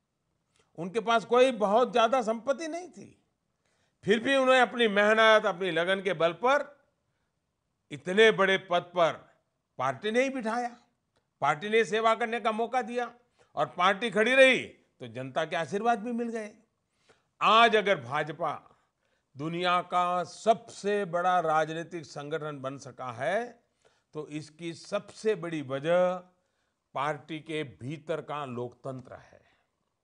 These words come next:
और अपने कार्यकर्ताओं के इसी सामर्थ्य पर ही दो हज़ार उन्नीस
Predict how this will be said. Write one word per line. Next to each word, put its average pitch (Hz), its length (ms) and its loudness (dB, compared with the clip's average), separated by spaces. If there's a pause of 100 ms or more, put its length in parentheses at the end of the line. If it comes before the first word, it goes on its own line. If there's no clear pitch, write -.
(440)
और 147 560 0 (640)
अपने 220 540 -2
कार्यकर्ताओं 160 880 -6
के 165 260 -10 (180)
इसी 302 340 -8
सामर्थ्य 165 600 -8
पर 143 220 -6
ही 147 260 -10 (1080)
दो 226 320 4
हज़ार 180 500 4
उन्नीस 170 460 -8